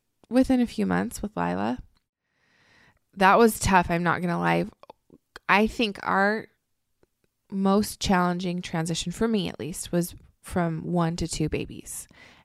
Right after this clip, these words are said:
And I think that was, there, there was a lot going on in our family and in our personal lives, and they were really close together. They were, like, two years apart. For me, it was like having two babies at once. Annie was still in diapers.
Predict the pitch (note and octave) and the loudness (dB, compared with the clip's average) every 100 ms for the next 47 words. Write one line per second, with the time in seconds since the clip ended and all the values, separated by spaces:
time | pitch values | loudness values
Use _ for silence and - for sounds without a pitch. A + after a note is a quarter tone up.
0 | _ F3+ F3+ F3 E3 G3 F#3+ - F3+ - | _ -2 2 0 0 -4 -2 0 0 2
1 | F3 F3 - - - F#3+ - - A3 A3+ | 0 -2 -12 -12 -6 -6 -6 -4 -2 -2
2 | G3 F#3 - - F#3 F3 E3+ F#3 F3+ E3 | 2 2 2 0 -2 -2 -2 -2 -4 -6
3 | - E3 E3+ F3 F3 F3 E3 E3 E3 D#3+ | -6 -4 -2 -2 -2 -2 -4 -6 -6 -8
4 | E3 - F#3 F3 F#3 F3+ F#3 E3+ E3+ E3+ | 0 0 0 -2 -2 -2 -2 -2 -2 -2
5 | F3+ - F3 - - - - _ F3+ F3+ | -6 -8 -10 -14 -20 -20 -20 _ -4 -4
6 | F3 F3 E3+ - D#3+ - E3 E3+ E3+ E3+ | -4 -6 -8 -6 -6 -4 -2 0 2 2
7 | E3+ E3 E3 E3 E3 E3 - _ - - | 2 0 0 -2 -2 -4 -12 _ -12 -6
8 | - F3 D#3+ F3 - D#3+ E3 - - - | -2 0 0 -2 -4 -2 -2 -4 -12 -20
9 | - _ _ _ - F#3+ A3+ C4+ G#3+ - | -20 _ _ _ -4 -2 0 0 0 0
10 | F#3 - G3+ E3 E3 - E3+ E3 E3 - | 0 0 2 0 0 -4 -2 -2 -2 -2
11 | D#3+ D3 - D3 - - B2+ - - - | -2 -2 -4 -8 -8 -10 -10 -12 -14 -10
12 | D#3 E3 E3+ - F3+ F#3 G3 F3+ F3 - | -6 -4 -4 -4 -2 0 2 2 2 0
13 | F3 E3 E3 E3 | -2 0 -2 -6